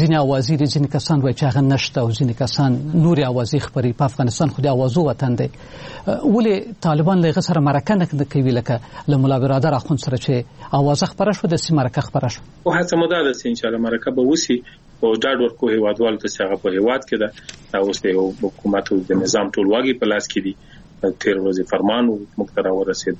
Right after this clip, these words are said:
Speaker 2: او ورسره په اړیکه کې.
Speaker 1: خبرې نه کوي، وینا نه کوي. تاسو ورسره په لنډو وختو کې کتلي دي؟
Speaker 2: په مناسب وخت کې به انشاءالله د وینا دپاره هم زمینه مساعد ده چې پښتو اطمینان ورکوو چې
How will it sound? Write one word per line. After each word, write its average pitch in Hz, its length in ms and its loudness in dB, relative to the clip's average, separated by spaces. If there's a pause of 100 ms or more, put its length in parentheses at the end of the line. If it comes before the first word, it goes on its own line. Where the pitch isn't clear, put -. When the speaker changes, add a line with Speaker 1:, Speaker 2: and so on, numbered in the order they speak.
(440)
Speaker 2:
او 95 60 2 (220)
ورسره 104 240 -2
په - 160 -4
اړیکه 101 200 -2
کې. - 60 -20 (840)
Speaker 1:
خبرې 254 360 2
نه - 100 0
کوي، 147 100 2
وینا 160 440 2
نه 175 120 0
کوي. 151 180 0 (100)
تاسو 214 260 0
ورسره 170 260 0 (220)
په 175 100 2
لنډو 202 240 2
وختو 185 240 -2
کې - 160 -10
کتلي 196 320 0
دي؟ - 60 -14 (420)
Speaker 2:
په 147 140 0
مناسب 156 340 0
وخت 151 140 0
کې 160 80 -6
به 151 80 2
انشاءالله 143 260 0
د 135 120 2
وینا 143 260 2
دپاره 131 300 0
هم 101 380 -2
زمینه 107 380 0
مساعد 113 320 0
ده 110 80 -4
چې - 140 -14 (100)
پښتو 104 200 -2 (200)
اطمینان 117 400 0
ورکوو - 240 -6
چې - 100 -14